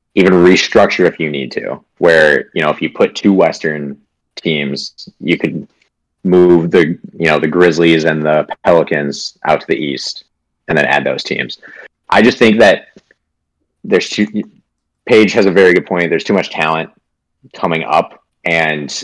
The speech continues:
the way to grow it is to expand and create more teams. The N F L is looking into more teams as well, um, although they're looking at more of an expansion internationally, like Justin said. Um,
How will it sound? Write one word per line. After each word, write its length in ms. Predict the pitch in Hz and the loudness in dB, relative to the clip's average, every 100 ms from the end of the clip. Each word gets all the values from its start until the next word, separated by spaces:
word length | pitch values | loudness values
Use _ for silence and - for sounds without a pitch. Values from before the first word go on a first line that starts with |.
| - _ - | -16 _ -2
the 100 | 90 | 2
way 280 | 82 87 87 | 4 4 2
to 220 | - 90 | 0 -4
grow 400 | 73 80 80 82 | -4 -2 2 6
it 240 | 107 147 107 | 6 4 2
is 220 | 92 - | 0 0
to 340 | - 90 85 - | -2 2 2 0
expand 640 | - - - 80 78 80 78 | -4 -6 -4 -2 -2 -2 -4
and 640 | 80 78 73 73 - 76 | -4 -4 -4 -8 -12 -12
create 320 | - 78 76 | -2 0 2
more 160 | 80 78 | 0 -2
teams. 460 | - 82 143 - - _ _ _ | -2 2 2 0 -10 _ _ _
The 80 | 87 | 0
N 120 | 85 | 2
F 60 | 80 | 4
L 100 | 101 | 2
is 80 | 87 | 2
looking 240 | 76 80 | 0 -2
into 300 | 73 76 78 _ | -2 -4 -6 _
more 260 | 117 95 80 | -6 -2 -2
teams 220 | 90 85 | -2 -2
as 100 | 78 | 2
well, 360 | 87 71 73 _ _ - | 4 4 0 _ _ -2
um, 460 | 76 69 67 - _ _ _ _ - | 0 0 -2 -10 _ _ _ _ 0
although 180 | 78 | 2
they're 240 | 73 80 73 | 2 2 2
looking 500 | 82 92 82 - 80 | -2 0 0 0 -2
at 280 | 71 71 - - | 0 -2 -8 -4
more 220 | 101 85 | 0 2
of 80 | 78 | 2
an 60 | |
expansion 760 | 80 - 87 76 - 76 73 71 _ _ _ _ - | -2 -2 -2 0 -2 -4 -4 -10 _ _ _ _ -6
internationally, 640 | 92 85 80 82 92 87 98 | 0 2 2 0 0 4 4
like 180 | 85 82 | 4 4
Justin 260 | 82 87 | 2 0
said. 380 | 80 87 113 131 _ _ _ _ _ | 2 4 4 0 _ _ _ _ _
Um, 460 | 92 87 80 69 | 0 2 2 0